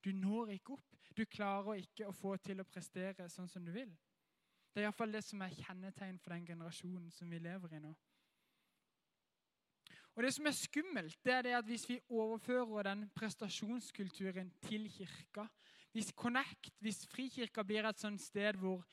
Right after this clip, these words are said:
vi skal være flinke, hvis vi skal kunne prestere, hvis vi skal gjøre alt det riktige.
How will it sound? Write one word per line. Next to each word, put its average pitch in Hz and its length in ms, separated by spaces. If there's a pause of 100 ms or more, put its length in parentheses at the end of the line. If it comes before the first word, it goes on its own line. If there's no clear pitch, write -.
(180)
vi 208 80
skal 208 240
være 202 240
flinke, 202 540 (180)
hvis 196 160
vi 202 80
skal 202 240
kunne 208 240 (240)
prestere, 208 720 (200)
hvis 190 200
vi 202 80
skal 196 400
gjøre 202 400
alt 190 240
det 190 160
riktige. 180 440